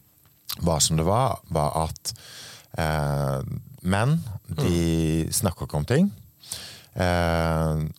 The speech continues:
Speaker 1: og de gråter ikke, eh, og ber ikke om hjelp, og så ser de andre menn som en trussel. Og så hadde jo vi en samtale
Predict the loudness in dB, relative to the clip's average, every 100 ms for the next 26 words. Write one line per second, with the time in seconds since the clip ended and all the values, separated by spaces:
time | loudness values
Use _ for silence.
0 | -2 0 0 0 -2 -2 -2 -2 0 0
1 | 2 4 4 0 -14 -16 -6 0 2 2
2 | 2 2 2 0 -2 -4 -8 -10 -8 -2
3 | 0 0 0 2 4 2 -4 -20 -20 _
4 | -20 -10 -2 2 4 4 2 0 0 0
5 | 0 0 0 0 0 0 0 -2 -4 -4
6 | -2 -4 -4 -10 -20 -20 -20 -18 -16 -16
7 | -6 0 2 4 4 4 4 4 4 4
8 | 4 4 4 2 -2 -2 0 2 2 2
9 | -2